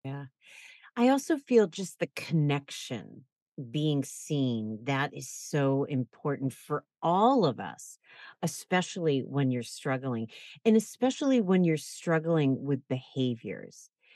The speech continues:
to have somebody there with you to sort of talk you through it, because not everybody has accessibility to treatment. Not everybody has accessibility to,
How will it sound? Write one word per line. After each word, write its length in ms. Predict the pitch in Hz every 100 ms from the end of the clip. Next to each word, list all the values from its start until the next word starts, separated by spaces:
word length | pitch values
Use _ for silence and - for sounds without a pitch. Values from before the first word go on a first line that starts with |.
| _ _
to 100 | -
have 360 | 156 156 190 208
somebody 640 | - - 190 180 156 143 135 -
there 600 | 147 123 143 143 139 123
with 320 | 123 135 123
you 220 | 117 107 -
to 140 | 135
sort 260 | - 147 131
of 160 | 123
talk 440 | - - 135 131 135
you 120 | 123
through 380 | - - 127 117
it, 160 | 95 - - _ -
because 300 | 175 170 151
not 260 | 147 147
everybody 380 | 180 190 156 143
has 180 | 143 120
accessibility 800 | - 123 - 120 120 120 110 113
to 100 | 110
treatment. 760 | - - 120 - 131 147 -
Not 340 | 131 120 123 139
everybody 640 | 135 143 131 135 135 135 _ - - _
has 280 | - 170 151
accessibility 760 | 156 - 156 160 151 147 147 139
to, 500 | - 160 156 147